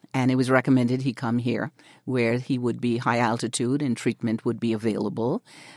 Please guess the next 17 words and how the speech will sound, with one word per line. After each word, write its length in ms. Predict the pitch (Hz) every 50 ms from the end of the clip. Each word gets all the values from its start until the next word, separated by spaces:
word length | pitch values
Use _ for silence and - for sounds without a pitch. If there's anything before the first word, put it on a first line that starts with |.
| - -
And 180 | - 147 143 151
he 80 | 185 160
came, 480 | - 208 208 247 285 240 170 139 139 -
and, 460 | 143 139 135 131 127 127 127 127 127
uh, 160 | 123 113 117
his 240 | 120 143 - - -
poetry 460 | - - 123 139 156 - - 127 139
was 180 | 139 139 123 127
such, 280 | - - 120 120 127 -
so 380 | - - - 135 139 143 - - -
magnificent, 720 | 120 120 113 117 113 120 120 - 147 - - 117 120 - 113 - - _ - - - - - _
you 200 | - 139 120 113
know, 180 | - - 147
that 520 | 160 135 131 135 123 117 117 113 - - - - -
he 180 | 131 143 135 135
became 640 | 139 143 135 - 151 139 127 127 127 135 135 139 - - - - - - -
the 540 | 117 113 127 120 117 101 - 67 104 -